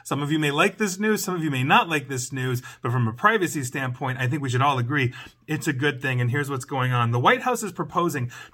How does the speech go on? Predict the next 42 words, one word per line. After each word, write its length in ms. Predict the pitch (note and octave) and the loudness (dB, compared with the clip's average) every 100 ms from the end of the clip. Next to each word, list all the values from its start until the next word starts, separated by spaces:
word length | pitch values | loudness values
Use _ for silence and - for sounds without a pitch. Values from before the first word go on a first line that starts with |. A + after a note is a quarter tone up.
| - | -4
to 120 | D3 | -2
revamp 600 | B2+ A3 D3+ F3 F3+ F3 | 2 0 2 2 0 0
the 80 | C3+ | -4
main 360 | C3+ D#3 G#3+ | -2 0 0
federal 400 | A3+ - A3 A3 | 0 0 2 2
health 260 | - G#3 F3+ | 2 0 -2
privacy 480 | - B3 A#3+ - D#3 | 0 0 0 -2 0
law 260 | B2+ A#2+ A#2+ - _ | 2 2 0 -10 _
to 80 | D#3+ | 0
offer 320 | D#3 D3+ D3 | 4 4 4
stronger 600 | B2 - - F3 G#3 G#3+ | -4 -4 2 4 6 4
legal 240 | G3+ G3 G3 | 4 0 -2
protections 520 | F#3 E3+ D#3 - E3+ | -2 0 -2 -2 -2
for 120 | D#3 | -4
people 300 | B2+ C3+ D3+ | -4 -2 -2
who 120 | C3+ | 0
obtain 380 | C#3+ B2 D3+ C#3 | -2 -4 -6 -6
abortions, 720 | C3 A#2 G#3 D4 - C#3+ C3+ B2+ - - _ | -4 -2 0 0 0 0 0 -4 -14 -20 _
as 240 | F3 A3+ | 0 2
well 200 | G3 F#3 | 0 0
as 100 | E3+ | 0
the 60 | - | -2
providers 460 | F3 C3+ B2+ B2+ B2+ | -4 0 0 0 -2
who 100 | C3+ | -4
perform 400 | A#2+ - A2+ A2+ | -6 -2 -2 -2
the 80 | |
procedure. 560 | A#2 B2+ - E3+ C#3 A#2+ | -4 -8 -2 0 2 2
Now, 140 | B2 | 2
hear 180 | A#2 B2+ | 0 -2
me 160 | C3 E3+ | 2 4
out 260 | F#3 D#3+ - _ | 4 2 -8 _
before 240 | B2 C#3 | -4 -2
I 60 | C3+ | 0
lose 240 | B2+ C3 | 0 -2
half 260 | B2+ A2+ - | 0 -2 0
my 160 | B2 A#2+ | -4 2
audience 460 | D#3+ F3+ D3 B2 | 2 4 0 -2
here. 140 | C3 A2 | -2 -2
The 80 | |
Department 360 | A#2 C3+ E3+ G#3+ | -2 0 0 0
of 60 | - | 0
Health 280 | E3+ D#3 | 0 0